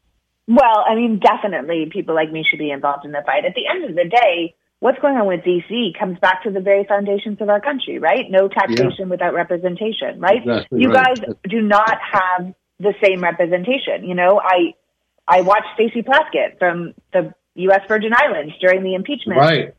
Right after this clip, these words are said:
Speaker 1: and she also doesn't have a vote, and she's an absolute superstar, right? She's there as a member of Congress, but she cannot vote, right? So we wanna make sure that we're doing stuff that moves us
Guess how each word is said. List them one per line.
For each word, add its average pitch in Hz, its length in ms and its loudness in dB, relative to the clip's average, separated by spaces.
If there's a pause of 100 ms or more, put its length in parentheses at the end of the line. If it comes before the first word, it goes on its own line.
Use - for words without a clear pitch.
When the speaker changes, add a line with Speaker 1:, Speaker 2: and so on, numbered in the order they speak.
(160)
Speaker 1:
and 202 220 2
she 247 140 4
also 254 280 4
doesn't 180 320 0
have 196 200 -2
a 180 80 2
vote, 185 340 4
and 202 360 2 (440)
she's 254 220 0
an 240 180 0
absolute 233 520 0 (120)
superstar, 165 520 0
right? 208 240 2
She's 196 200 -4
there 233 440 4 (200)
as 196 120 2
a 208 60 4
member 233 300 4
of 233 120 2
Congress, 254 480 2
but 196 160 -2
she 185 120 -4
cannot 226 360 -2
vote, 214 340 4
right? 214 360 2
So 233 180 4 (300)
we 277 140 2
wanna 285 320 4
make 269 160 0 (180)
sure 190 440 4 (120)
that 196 360 4 (680)
we're 208 200 4
doing 294 520 2 (100)
stuff 180 260 4 (160)
that - 400 2
moves 202 340 2
us 196 100 4